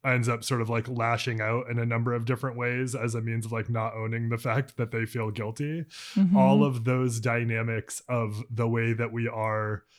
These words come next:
Speaker 1: after the relationship has passed its date, but you're still together, are the true horror of a movie that has some of the most horrific imagery I've ever seen in movies.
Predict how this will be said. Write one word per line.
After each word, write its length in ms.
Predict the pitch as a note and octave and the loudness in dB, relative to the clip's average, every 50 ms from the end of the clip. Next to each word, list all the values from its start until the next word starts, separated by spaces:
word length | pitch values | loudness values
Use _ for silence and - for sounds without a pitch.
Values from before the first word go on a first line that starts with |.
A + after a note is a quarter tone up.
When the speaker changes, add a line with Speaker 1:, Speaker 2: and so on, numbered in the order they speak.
| _ _ _ _ | _ _ _ _
Speaker 1:
after 540 | - C3 A#2+ A#2 A2 - - C3 A#2 G#2+ G2+ - - | 0 2 2 2 0 0 -2 -2 -2 -2 -4 -6 -4
the 160 | A#2 A#2 A#2 | -2 0 0
relationship 720 | A2+ A2+ A2 A2 A2 A2 G#2+ - A#2+ A2 - B2+ A2 G#2+ - | 0 0 0 0 0 0 0 -2 -4 -2 -2 -2 -2 -2 -2
has 140 | - B2 A2 | -4 -4 -2
passed 360 | - - A2+ G#2+ A2 - - | -2 -2 -2 -2 -2 -4 -4
its 180 | B2 A2+ F#2 G#2+ | -6 -4 -4 -6
date, 380 | G#2 A#2 A2 G#2+ A2+ G#2+ A2+ | -4 -2 -2 -2 -4 -6 -6
but 120 | A2 A2 G#2 | -6 -6 -6
you're 140 | A2 A2 G#2+ | -6 -6 -6
still 320 | - - - A#2 G#2+ G#2 | -6 -4 -4 -4 -4 -2
together, 680 | - - A2+ G2+ G#2 G#2 G2+ B2 B2 B2 B2+ C3 B2 - | -2 -4 -4 -4 -4 -4 -4 -4 -4 -4 -4 -6 -6 -4
are 560 | - B2 A#2 A2 G#2+ G#2+ G#2 G#2 G2+ G2+ F#2 - _ _ _ - - _ _ _ _ _ _ _ C#3+ | 0 0 2 2 2 0 0 -2 -2 -4 -6 -8 _ _ _ -20 -20 _ _ _ _ _ _ _ -2
the 120 | A#2+ B2 C3+ | 0 0 2
true 460 | - - - F3 G#3 A#3 A#3 A3+ G#3 | 2 0 0 2 4 4 4 4 4
horror 500 | D3+ D#3 E3+ D#3+ C#3 B2+ A#2 G#2+ G#2 G#2 - | 4 6 6 6 6 4 2 2 -2 0 0
of 160 | C3+ C3+ B2 | 2 4 4
a 80 | C3+ B2+ | 4 6
movie 600 | C3+ C#3+ D3+ D#3+ D#3 D3 D3+ D3 D3 D3 C#3+ C#3 | 6 6 6 6 6 6 4 4 4 4 2 0
that 240 | B2 C3+ C3 A#2+ A2+ | 0 -2 -2 -2 -2
has 280 | A2+ C3 B2+ B2 A2+ - | -2 -2 0 0 -2 -2
some 220 | - D#3+ D3 D#3 | 0 2 2 2
of 160 | D#3 C#3+ C3+ | 2 2 2
the 100 | C#3 C#3+ | 2 2
most 180 | C#3+ C3+ B2 - | 2 2 0 -2
horrific 640 | - - C3+ A#2+ A#2 B2+ D#3+ F3 E3+ - F3 - - | -4 -2 -2 0 2 2 2 2 2 2 0 0 2
imagery 480 | C#3+ C#3+ C#3+ C#3+ C3+ A2+ B2 C3+ C3+ B2 | 4 4 4 4 4 4 2 2 2 2
I've 200 | A2+ A2 A#2 A2+ | 2 2 2 0
ever 320 | B2 A#2+ B2 A#2+ B2 B2 | 2 0 0 2 2 0
seen 300 | A#2 - - A#2+ A2+ A2+ | 0 0 0 0 0 0
in 140 | A2+ A2 A2 | 0 0 0
movies. 560 | A2 A2 G#2+ G#2 G#2+ G#2 G2+ G2 F#2+ - - | -2 -2 -2 -2 -2 -4 -4 -4 -6 -8 -12